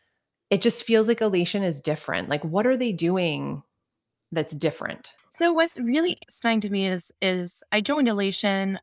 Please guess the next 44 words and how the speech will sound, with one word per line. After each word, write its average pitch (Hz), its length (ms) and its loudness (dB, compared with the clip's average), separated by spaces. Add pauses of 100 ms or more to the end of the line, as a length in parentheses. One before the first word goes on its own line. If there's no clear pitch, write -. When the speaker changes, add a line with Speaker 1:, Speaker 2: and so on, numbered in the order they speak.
Speaker 2:
I 214 120 2
had 233 320 -2
an 196 100 0
offer 185 280 -2
from 190 200 -4
an-, 180 140 -4 (640)
another 233 260 2
organization, 202 520 0
which 180 120 -4
I 190 60 -2
talk 254 240 -2
in 247 60 4
my 208 120 4
blog, 196 520 2
that 185 240 2 (260)
really 233 360 2
wanted 208 260 2
me 202 100 0
to 202 100 -6
be 202 80 -4
committed 190 420 2
to 202 120 -2
a 190 40 -2
place - 440 -4
physically, 208 520 -4
which 208 200 -4
I, 180 100 -4 (100)
I 190 80 0
couldn't, 190 420 -6 (160)
I 175 80 -2
couldn't 180 380 -4
do 170 480 -2
because 165 640 -4 (280)
my 175 160 0
husband's 160 500 -4
still 233 180 -4
in 262 100 2
the - 20 4
military 180 420 0
for 170 140 -6
a - 20 -20
couple 165 220 -8
of 165 80 -2
years, 165 460 -2